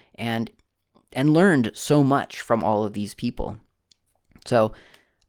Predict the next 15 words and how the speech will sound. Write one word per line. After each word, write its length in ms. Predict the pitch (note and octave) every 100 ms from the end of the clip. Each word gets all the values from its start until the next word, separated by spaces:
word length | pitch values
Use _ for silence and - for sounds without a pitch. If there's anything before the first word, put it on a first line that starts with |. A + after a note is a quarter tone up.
| -
I 120 | D#3
think 180 | F#3 G3
that's 160 | F3
a 60 | E3
great 220 | C3+ A#2+
model 300 | A2+ A2 F#2
to 80 | G2+
have. 300 | G2 - -
I 100 | -
think 180 | A2 B2+
that's 160 | B2 A2
a 80 | A2
really, 340 | A#2+ C3 A#2
really 300 | G#2 G#2 F#2+
good 400 | - F#2+ F#2 -